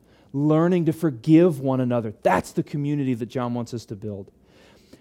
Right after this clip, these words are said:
And when we confess our sins, God will respond with faithfulness, forgiveness, and cleansing.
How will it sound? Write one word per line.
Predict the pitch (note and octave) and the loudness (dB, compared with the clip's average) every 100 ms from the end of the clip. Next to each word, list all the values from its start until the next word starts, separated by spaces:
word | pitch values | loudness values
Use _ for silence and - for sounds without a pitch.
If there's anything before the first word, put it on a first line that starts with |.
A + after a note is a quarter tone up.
| _ _ _ _ _ | _ _ _ _ _
And | - B2 A#2 | -2 0 0
when | A#2 A#2 | 0 0
we | A2 D3 G3+ | 0 0 0
confess | A3 F#3+ D#3 D3+ - | -4 -4 -2 -2 -2
our | C#3 | -6
sins, | - - G#2+ G2 | -6 -6 -6 -6
God | G2 A2+ A2+ C#3 | -6 -2 0 0
will | C#3+ | -2
respond | C#3 C3+ - - A2 G#2+ G2 | -2 -4 -6 -6 -4 -4 -6
with | G2 | -10
faithfulness, | - - - C#3+ D3+ - E3+ F3+ F3 - _ _ | -12 -8 -2 -2 -2 -4 -2 -2 -4 -12 _ _
forgiveness, | _ B2+ G2+ - C3 C#3 D3+ D3+ D3 - - _ - | _ -8 -8 -2 0 0 -2 -4 -4 -10 -20 _ -8
and | A#2 G#2+ | -8 -8
cleansing. | - - C3+ C3+ C#3+ B2+ A2+ G2+ F#2+ - | -16 -10 -4 -2 -2 -4 -6 -8 -10 -18